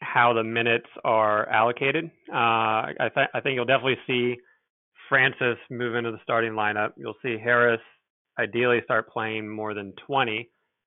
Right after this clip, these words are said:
You know, the one thing I wonder about Francis is how is he doing after the games? Is he, is he just in a lot of pain? Is he in the, the ice bucket? Um, is he,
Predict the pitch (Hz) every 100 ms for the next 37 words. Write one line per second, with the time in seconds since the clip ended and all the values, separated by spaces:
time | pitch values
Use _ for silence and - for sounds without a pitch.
0 | _ - 120 127 147 139 123 123 117 113
1 | 107 - 131 135 - 104 135 107 123 143
2 | 123 120 120 117 110 104 107 - _ 123
3 | 117 117 101 110 113 104 98 104 104 104
4 | 104 101 107 _ - 120 110 110 104 117
5 | 104 110 98 - 131 135 123 107 107 107
6 | 101 98 _ _ _ _ _ _ - 117
7 | 131 - 139 131 135 - _ - 120 110
8 | 107 101 101 104 123 113 107 117 110 107
9 | 107 113